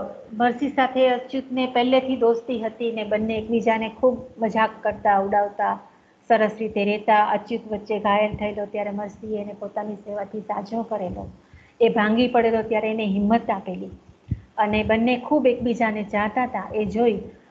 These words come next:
અને સત્યકામ એ લોકોને એકબીજાના હાથમાં હાથ મૂકીને કહે છે કે તમે તમારું નવું જીવન શરૂ કરો.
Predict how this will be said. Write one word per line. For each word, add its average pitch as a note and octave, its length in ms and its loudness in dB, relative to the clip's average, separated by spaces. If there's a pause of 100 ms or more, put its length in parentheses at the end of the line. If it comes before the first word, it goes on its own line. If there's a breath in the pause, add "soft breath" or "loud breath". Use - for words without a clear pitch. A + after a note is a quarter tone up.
અને G3+ 180 -2
સત્યકામ A3+ 680 -2
એ G3+ 60 -6
લોકોને G3+ 480 -4
એકબીજાના G#3 500 -2
હાથમાં G3 440 -2
હાથ G3+ 100 2 (120)
મૂકીને G#3 320 -4
કહે B3+ 160 0
છે B3+ 140 -2
કે G#3+ 120 -4
તમે G#3+ 220 0
તમારું G3+ 340 -4
નવું G3+ 260 -2
જીવન G3+ 300 -8 (380)
શરૂ G3 200 -2
કરો. - 380 -16